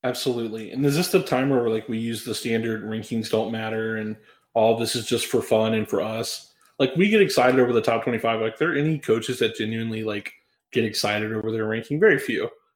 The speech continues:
Maybe the coaches, you know, McPherson and Concordia, this is the first time their program's ever been ranked. I think that is something to be celebrated. I definitely think that's worthy.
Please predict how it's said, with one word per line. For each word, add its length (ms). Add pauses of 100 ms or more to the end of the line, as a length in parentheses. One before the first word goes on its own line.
(100)
Maybe 200
the 100
coaches, 380
you 60
know, 140
McPherson 640 (280)
and 100
Concordia, 420
this 100
is 40
the 80
first 240
time 120
their 100
program's 400
ever 140
been 160
ranked. 300 (240)
I 100
think 180
that 140
is 140
something 260
to 80
be 80
celebrated. 540
I 40
definitely 300
think 140
that's 180
worthy. 360